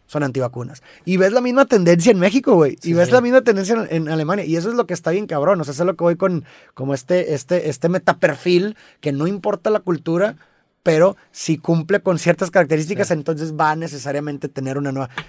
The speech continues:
Speaker 1: Eso está bien cabrón.
Speaker 2: Está interesante también lo del tema de, de, de los antivacunas, porque creo que también se les da mucha mala prensa. O sea, el, el, el, yo, yo, por ejemplo, quiero, yo me vacuné todo el, y, y invitamos a toda la gente que esté escuchando, viendo que se vacune.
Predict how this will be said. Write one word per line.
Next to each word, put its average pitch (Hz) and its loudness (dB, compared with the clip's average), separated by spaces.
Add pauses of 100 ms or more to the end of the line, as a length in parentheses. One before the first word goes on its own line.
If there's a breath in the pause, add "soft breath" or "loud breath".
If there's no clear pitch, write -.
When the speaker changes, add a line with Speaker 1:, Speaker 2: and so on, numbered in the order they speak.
Speaker 1:
Eso 151 -4
está 170 -4
bien 147 0
cabrón. 120 -10 (100)
Speaker 2:
Está 147 -6
interesante 196 -4
también 175 -2
lo 185 6
del 160 2
tema 151 0
de, 175 2
de, 139 -2
de 135 -4
los 131 -6
antivacunas, 131 -4 (600 soft breath)
porque 135 2
creo 151 6
que 185 2
también 165 4
se 185 4
les 175 6
da 151 8
mucha 160 2
mala 156 4
prensa. 135 0
O - -6
sea, 127 -4 (480 soft breath)
el, 156 -2
el, 160 0
el, 151 2
yo, 156 4
yo, 160 2
por 180 0
ejemplo, 139 -2
quiero, 123 -2
yo 120 -6
me 127 -4
vacuné 123 -8
todo 120 -8
el, 117 -10
y, 117 -10 (140)
y 135 -6
invitamos 135 -4
a 143 -4
toda 131 -4
la 131 -2
gente 127 -8
que 123 -8
esté 117 -12
escuchando, 117 -12
viendo 117 -10
que - -20
se 127 -8
vacune. 135 -4